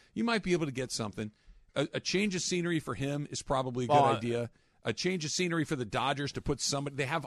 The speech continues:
Speaker 1: options to go and do some things. They, they cannot have a guy on a team batting a buck fifty and striking out and getting no productive outs.
Speaker 2: I don't think he doesn't have value. I agree with you that a team thinks in their mind,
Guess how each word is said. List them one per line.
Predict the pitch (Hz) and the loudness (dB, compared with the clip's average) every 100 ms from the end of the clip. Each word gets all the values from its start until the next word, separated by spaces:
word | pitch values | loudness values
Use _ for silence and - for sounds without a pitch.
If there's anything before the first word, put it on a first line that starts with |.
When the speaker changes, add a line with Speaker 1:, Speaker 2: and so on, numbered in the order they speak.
| - | -2
Speaker 1:
options | 127 127 143 127 - | -2 -2 -4 -4 -6
to | 104 | -2
go | 120 117 107 - - | 0 0 -2 -10 -6
and | 113 101 | -4 -2
do | 117 | -2
some | 127 110 | -2 -4
things. | 120 | -4
They, | 175 180 | -4 -4
they | 160 | -4
cannot | - 139 135 156 160 | -6 -6 -4 -4 -6
have | - 135 127 | -6 -4 -4
a | 113 | -4
guy | 117 110 98 90 - _ _ _ | -2 -2 -4 -8 -12 _ _ _
on | 117 120 | -4 -4
a | |
team | - 127 113 98 - | -4 -4 -2 -4 -4
batting | 127 120 117 110 104 | -2 -2 -2 -6 -6
a | 101 - | -10 -6
buck | - 107 - | -2 -2 -4
fifty | - 113 117 107 - | -6 -4 -4 -6 -8
and | 117 98 | -10 -6
striking | - 135 131 120 127 | -4 0 0 0 -2
out | 110 107 - | -4 -4 -6
and | 98 | -6
getting | 117 110 101 - - - | -2 -2 -4 -8 -20 -6
no | 101 117 139 135 | 0 2 4 2
productive | - 113 95 101 82 | 2 -2 -4 -6 -8
outs. | - - | -6 6
Speaker 2:
I | 143 | 10
don't | 160 208 | 10 8
think | - 160 | 6 4
he | 131 | 4
doesn't | 123 120 113 | 4 4 4
have | 110 101 | 2 2
value. | 98 101 104 101 | 2 2 2 0
I | 98 | -2
agree | 95 110 143 | -2 2 4
with | 127 | 4
you | 117 110 | 2 2
that | 107 | 0
a | 104 | -2
team | - - 160 165 | -2 2 4 4
thinks | 123 - 151 - 131 | 2 2 0 2 0
in | 120 | 2
their | 120 | 2
mind, | 113 113 107 101 98 | 4 4 4 0 -4